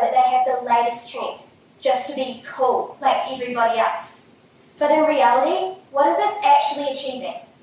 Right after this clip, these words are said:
A few likes on a post? I mean, whatever happened to the world would be boring if we were all the same?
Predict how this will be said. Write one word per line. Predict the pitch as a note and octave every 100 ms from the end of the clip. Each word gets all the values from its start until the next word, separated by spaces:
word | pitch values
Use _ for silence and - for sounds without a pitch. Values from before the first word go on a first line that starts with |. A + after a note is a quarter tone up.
| _ _ - - -
A | C#4 C#4
few | C#4 C4+
likes | C4+ B3+ B3+
on | C4 B3+
a |
post? | - - - - - - - _ _ _ - -
I | C#4
mean, | C#4+ C#4+ C#4+ C#4+ - - -
whatever | C4 C#4+ F4
happened | G4+ G4 D#4+ E4
to | -
the | D4+ C4+
world | C4+ C4+
would | C4+
be | C#4 C4+
boring | - B3 C4 - - -
if | G#3+
we | B3 B3
were | A#3+
all | A#3
the | -
same? | - A3 A3+